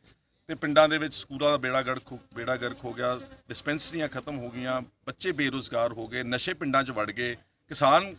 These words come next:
ਕਰਜ਼ਈ ਹੋ ਗਏ। ਤੇ ਪਿਛਲੇ ਇਹਨਾਂ, ਇੰਨੇ ਸਾਲਾਂ ਵਿੱਚ ਇਹਨਾਂ ਦੀ, ਅ, ਕਾਰਗੁਜ਼ਾਰੀ ਦੇਖਣ ਤੋਂ ਬਾਅਦ ਮੈਂ ਸਮਝਦਾ ਕਿ ਇੱਕ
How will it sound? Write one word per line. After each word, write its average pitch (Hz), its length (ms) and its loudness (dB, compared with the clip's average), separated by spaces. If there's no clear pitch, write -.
ਕਰਜ਼ਈ 131 400 2
ਹੋ 117 200 -4
ਗਏ। 127 260 -2
ਤੇ 202 80 -6
ਪਿਛਲੇ 196 380 2
ਇਹਨਾਂ, 208 260 4
ਇੰਨੇ 180 340 -2
ਸਾਲਾਂ 160 340 2
ਵਿੱਚ 175 180 -4
ਇਹਨਾਂ 175 200 -2
ਦੀ, 185 200 -10
ਅ, - 20 -2
ਕਾਰਗੁਜ਼ਾਰੀ 156 640 2
ਦੇਖਣ 202 360 2
ਤੋਂ 156 80 -2
ਬਾਅਦ 151 240 6
ਮੈਂ 139 140 -4
ਸਮਝਦਾ 151 360 -2
ਕਿ 165 120 -8
ਇੱਕ 147 480 -8